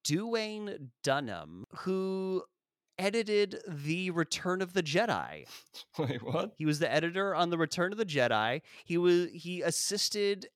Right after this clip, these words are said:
Speaker 1: edited Raiders of the Lost Ark, Empire Strikes Back, American Graffiti, Apocalypse Now, the original Star Wars,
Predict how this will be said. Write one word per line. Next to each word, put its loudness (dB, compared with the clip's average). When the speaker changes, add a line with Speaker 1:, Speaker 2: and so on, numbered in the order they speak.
Speaker 1:
edited 2
Raiders -2
of -6
the -4
Lost 2
Ark, 2
Empire 2
Strikes -6
Back, -4
American -2
Graffiti, -4
Apocalypse 0
Now, 2
the -4
original 0
Star 4
Wars, -2